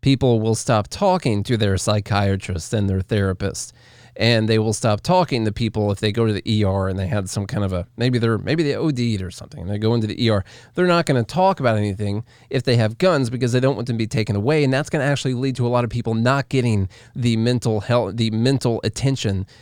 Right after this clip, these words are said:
that they actually need because they're worried that some of their rights are gonna be taken away when they haven't even committed a crime. That is what will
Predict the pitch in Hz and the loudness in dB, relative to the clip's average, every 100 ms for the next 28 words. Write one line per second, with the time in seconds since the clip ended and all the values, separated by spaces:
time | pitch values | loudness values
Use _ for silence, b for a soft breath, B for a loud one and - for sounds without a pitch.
0 | b 120 104 107 107 107 107 101 135 214 | b -4 0 2 2 0 0 0 2 2
1 | 156 127 131 131 123 120 120 175 143 117 | 2 0 0 0 2 0 2 2 2 2
2 | - - 123 110 101 101 117 135 123 110 | -2 -2 0 0 0 0 0 0 -2 -2
3 | 101 101 107 98 101 113 147 127 117 113 | -2 -2 -2 -2 0 2 2 2 2 0
4 | 113 113 113 107 101 - 98 92 87 - | 2 0 2 0 0 -2 0 -2 -2 0
5 | 110 78 - _ b b b b b _ | 2 0 -8 _ b b b b b _
6 | 110 117 107 110 - 104 95 | 2 2 2 0 0 0 0